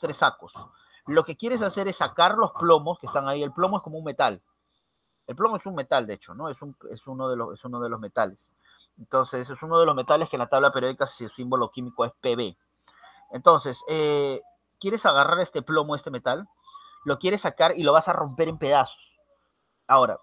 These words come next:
tú vas a colocarlo en cajas, pero para colocarlo en cajas el requisito es que tú vas a colocarlo en cajas en pedazos de tres kilogramos cada uno.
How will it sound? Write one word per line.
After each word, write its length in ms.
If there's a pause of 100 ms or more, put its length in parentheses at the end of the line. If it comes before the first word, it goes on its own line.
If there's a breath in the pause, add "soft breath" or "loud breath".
(140)
tú 80
vas 120
a 60
colocarlo 420
en 120
cajas, 540
pero 180
para 160
colocarlo 500
en 80
cajas 320
el 80
requisito 640 (520 soft breath)
es 140
que 180
tú 160
vas 140
a 60
colocarlo 460
en 80
cajas 280
en 120
pedazos 320
de 60
tres 200
kilogramos 480
cada 220
uno. 260